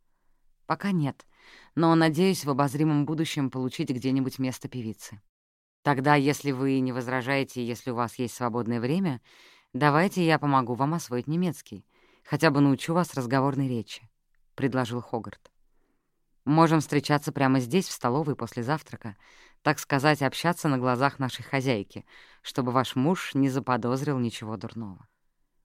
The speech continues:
«О, вы очень добры, мой господин. Честное слово, я буду вам крайне признательна за вашу помощь. Но сразу предупреждаю, я не самая лучшая ученица.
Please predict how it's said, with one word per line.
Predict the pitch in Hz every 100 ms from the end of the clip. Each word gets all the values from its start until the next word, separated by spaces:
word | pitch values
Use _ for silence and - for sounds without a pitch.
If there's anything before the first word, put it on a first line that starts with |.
| _
«О, | 170
вы | 156 139
очень | 151 165 160
добры, | 160 190 196
мой | 151
господин. | 135 - 151 135 135 120 _ - - _ -
Честное | 185 151 190
слово, | - 190
я | 160 151
буду | 156 160
вам | 160 156
крайне | 185 185 175
признательна | 165 156 175 156 123 131
за | 127
вашу | 139 143 -
помощь. | 131 117 113 - - _ - - -
Но | 175
сразу | 185 190 165
предупреждаю, | 160 147 147 139 127 120 113 - _ _ _
я | 151 175 185
не | 175
самая | - 165 151 139
лучшая | 139 - 143 131
ученица. | - 131 117 98 - 110